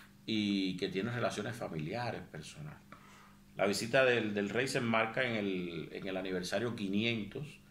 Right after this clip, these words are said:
de, de La Habana, de la villa de San Cristóbal de La Habana, que fue fundada por los españoles.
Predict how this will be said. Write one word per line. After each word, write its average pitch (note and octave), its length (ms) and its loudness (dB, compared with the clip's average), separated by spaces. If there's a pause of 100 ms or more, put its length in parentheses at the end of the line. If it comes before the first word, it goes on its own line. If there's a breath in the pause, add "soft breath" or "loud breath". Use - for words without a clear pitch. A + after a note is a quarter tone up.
(560 loud breath)
de, E2 1040 -4 (360)
de F2 140 -2
La E2 120 -2
Habana, F2+ 460 2 (100)
de F#2 100 -10
la E2+ 280 -10
villa G2+ 380 -2
de F2+ 120 -2
San F2 180 -10
Cristóbal G#2 480 -2
de F#2+ 100 0
La F#2 80 4
Habana, F2+ 260 2
que A2+ 80 -4
fue F#2 160 -8
fundada F#2 500 -4 (540 loud breath)
por F2+ 160 -2
los D#2+ 120 -4
españoles. E2+ 600 -2